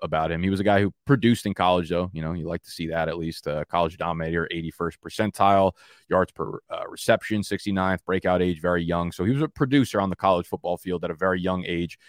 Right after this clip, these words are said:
and did it at a pretty high level. So I could see him kinda stepping in 'cause they don't have a ton of targets going around here, but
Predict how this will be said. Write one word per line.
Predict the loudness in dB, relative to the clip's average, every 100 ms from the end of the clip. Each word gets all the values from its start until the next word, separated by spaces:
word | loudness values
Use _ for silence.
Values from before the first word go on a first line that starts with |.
| _ -4
and | 2
did | 6
it |
at | 8 8
a |
pretty | 4 0
high | 2
level. | 2 -2 -4
So | -2 2
I | 2
could | 0
see | -2
him | -2
kinda | 0 -2
stepping | 0 -4 -2 -4
in | -4
'cause | -4
they | 0
don't | 2
have | 0
a |
ton | -2 -10 -10
of | -2
targets | -2 -2
going | -4 -4
around | 0 -2
here, | 0 -2
but | 0 -4